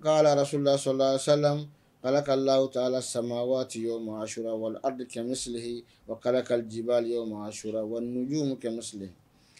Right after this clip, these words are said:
Umar ye Alakira ɲininka sallallahu alaihi wasallam, k'a fɔ k'i ka Alahu Taala ye Ashura di anw ma ka fusamanciya ba k'a la dɛ. Alakira ko a ma ko awɔ, o ye tiɲɛ ye.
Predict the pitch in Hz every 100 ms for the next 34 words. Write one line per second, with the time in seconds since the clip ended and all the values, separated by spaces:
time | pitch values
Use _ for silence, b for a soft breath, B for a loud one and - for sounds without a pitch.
0 | b b b - 147 175 175 165 160 165
1 | 151 151 151 147 143 143 135 135 139 139
2 | 139 151 151 151 151 - - _ - _
3 | _ _ b b 131 135 147 165 160 160
4 | 170 170 147 151 151 147 151 147 151 156
5 | 143 143 143 135 127 127 123 - 131 131
6 | 135 143 143 151 180 180 170 147 143 -
7 | b b - 151 151 143 139 139 135 123
8 | 120 131 123 123 123 127 - 117 123 -
9 | 120 113 117